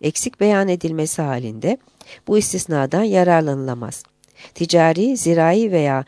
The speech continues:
mesleki kazancını yıllık beyanname ile bildirmek mecburiyetinde olanlar ile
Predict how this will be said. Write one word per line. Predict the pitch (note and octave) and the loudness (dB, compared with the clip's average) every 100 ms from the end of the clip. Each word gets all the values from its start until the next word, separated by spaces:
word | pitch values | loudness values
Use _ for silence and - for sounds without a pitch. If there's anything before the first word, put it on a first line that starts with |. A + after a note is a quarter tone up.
| - - | -10 -4
mesleki | D3+ - D#3 - D#3 | -4 -2 -4 -2 0
kazancını | G#3+ G#3 G#3 F#3+ F#3+ G#3 A3+ | 2 4 2 0 -2 -2 -2
yıllık | F3 F#3 A3 - | -2 -2 -2 0
beyanname | F#3+ F#3+ F#3 F#3+ F#3+ G#3 | 0 2 0 -2 0 0
ile | D#3 C#3 | 0 0
bildirmek | E3 D#3+ F3 F#3 G#3 - | -2 -2 -2 -2 -2 -2
mecburiyetinde | D#3+ C#3 C#3 C3+ C3 - C3 C3 | -2 -2 -2 -2 -4 -4 -6 -4
olanlar | C3+ D#3 D#3+ E3+ D#3 | -2 0 -2 -2 -4
ile | A2+ B2+ B3 | -4 -4 -6